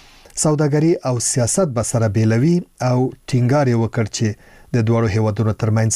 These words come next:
سوداګریز او ترانزیتي اړیکې به له خنډونو پرته دوام کوي. ځینې نورې موافقې هم وشوې.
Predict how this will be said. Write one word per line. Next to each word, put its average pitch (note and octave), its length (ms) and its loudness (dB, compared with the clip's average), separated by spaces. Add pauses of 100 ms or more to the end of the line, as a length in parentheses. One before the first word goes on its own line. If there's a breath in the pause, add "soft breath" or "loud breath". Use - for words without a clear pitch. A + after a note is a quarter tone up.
سوداګریز A2 680 0
او A#2 140 0
ترانزیتي A2 680 0
اړیکې C3 460 -2
به G#2 160 -4 (340 loud breath)
له A#2+ 140 2
خنډونو A#2 420 0
پرته A#2 320 -2
دوام A#2+ 340 0
کوي. A#2 260 -2 (420 loud breath)
ځینې F3 300 0
نورې F3+ 180 2 (100)
موافقې C#3+ 440 -2
هم C#3 160 0
وشوې. A2+ 320 -4